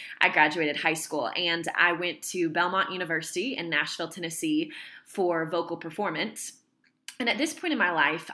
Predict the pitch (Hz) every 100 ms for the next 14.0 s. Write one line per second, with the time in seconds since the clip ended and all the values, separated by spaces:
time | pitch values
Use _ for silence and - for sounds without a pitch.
0 | - 180 180 180 185 - - 226 269 247
1 | 170 160 151 151 151 165 156 170 165 175
2 | 190 160 160 156 - 175 151 156 147 147
3 | 151 - - - - 180 185 165 165 165
4 | 170 165 165 139 - 170 151 143 170 -
5 | 139 156 170 165 - 156 160 165 151 151
6 | 160 - 165 160 160 151 139 143 147 -
7 | - 175 165 160 160 - - 190 175 185
8 | 285 294 170 170 156 - 185 185 226 330
9 | 202 160 156 - 226 220 175 208 277 202
10 | 170 170 180 165 180 165 160 185 220 -
11 | 175 175 170 170 180 185 202 185 165 175
12 | - 247 269 - 175 170 196 - - 208
13 | 214 180 165 165 160 - 170 160 151 -